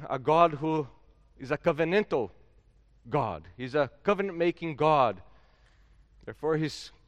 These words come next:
covenant is documented through writing in order to be preserved for the future generations. So, for example, Deuteronomy thirty-one,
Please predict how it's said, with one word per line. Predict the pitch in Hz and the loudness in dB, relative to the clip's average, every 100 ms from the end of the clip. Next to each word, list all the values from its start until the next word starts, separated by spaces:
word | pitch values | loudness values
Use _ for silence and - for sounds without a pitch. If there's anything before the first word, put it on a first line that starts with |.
| _ _ _ | _ _ _
covenant | 175 185 175 160 | 2 2 2 -4
is | 127 | -2
documented | 113 165 165 151 180 190 147 104 - _ _ _ _ | 2 2 2 0 -2 -2 -6 -8 -18 _ _ _ _
through | 143 151 | -4 -4
writing | 135 156 175 180 180 185 | 2 4 4 4 0 -4
in | 151 156 | -4 0
order | 160 | 0
to | 151 143 | -2 -8
be | 151 | -6
preserved | 156 135 127 180 170 | -6 -6 0 0 0
for | - 143 | -2 -4
the | 139 | -6
future | - 151 - | -4 -6 -6
generations. | 135 135 143 135 139 131 107 92 - _ _ _ _ _ _ _ _ _ _ _ _ _ _ _ _ _ _ _ _ _ | -8 -6 -4 -2 -2 -4 -12 -18 -20 _ _ _ _ _ _ _ _ _ _ _ _ _ _ _ _ _ _ _ _ _
So, | - 151 | -6 -2
for | |
example, | 165 175 180 160 135 143 | -2 -2 -2 -2 -6 -2
Deuteronomy | 175 180 175 185 180 156 | 0 2 2 2 0 -2
thirty-one, | - 175 165 170 175 175 | 0 0 0 4 4 4